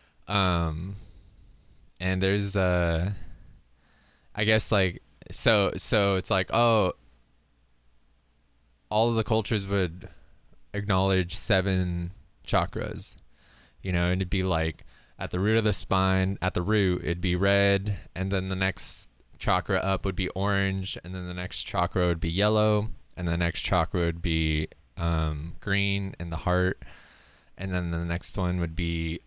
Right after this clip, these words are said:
<clears throat> like, sky blue in the thyroid, and then indigo would be in the pineal gland, like, right in the middle of the brain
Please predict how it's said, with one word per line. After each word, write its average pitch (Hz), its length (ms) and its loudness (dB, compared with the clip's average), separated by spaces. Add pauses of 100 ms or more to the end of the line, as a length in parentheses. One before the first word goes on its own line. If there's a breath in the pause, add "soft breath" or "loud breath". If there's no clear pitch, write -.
(160)
<clears throat> - 400 -6
like, 85 260 -6
sky 92 340 0
blue 95 500 0 (600 loud breath)
in 101 180 -2
the 90 100 0
thyroid, 98 880 2 (140)
and 95 140 -2
then 90 140 -2
indigo 107 840 2 (220 loud breath)
would 92 200 -4
be 90 300 2
in 87 140 0
the 85 80 0
pineal 104 360 2
gland, 101 340 0
like, 85 140 0
right 92 180 0
in 98 60 -6
the 95 60 -2
middle 98 240 0
of 90 80 -4
the 95 60 -2
brain 101 580 0